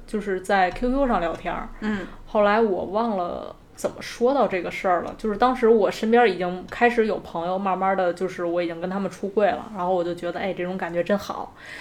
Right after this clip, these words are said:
Speaker 1: 就是见到了一丝阳光那种感觉。
Speaker 2: 嗯。
Speaker 1: 然后我就，我就也想跟他说，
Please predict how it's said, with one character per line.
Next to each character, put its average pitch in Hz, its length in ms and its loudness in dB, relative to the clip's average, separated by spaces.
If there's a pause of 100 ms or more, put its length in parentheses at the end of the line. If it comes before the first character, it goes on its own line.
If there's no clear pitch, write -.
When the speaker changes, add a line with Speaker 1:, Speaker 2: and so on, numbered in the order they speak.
(200)
Speaker 1:
就 226 120 6
是 196 400 6 (540)
见 226 180 10
到 208 120 12
了 208 60 8
一 208 80 2
丝 208 200 2
阳 196 200 4
光 220 220 10
那 226 100 10
种 190 140 2
感 180 220 2
觉。 170 140 -2
Speaker 2:
嗯。 190 220 -4
Speaker 1:
然 190 180 4
后 208 120 6
我 190 140 4
就， 185 140 2 (140)
我 190 140 0
就 196 120 0
也 202 140 4
想 226 200 0
跟 208 160 2
他 240 200 2
说， - 340 -4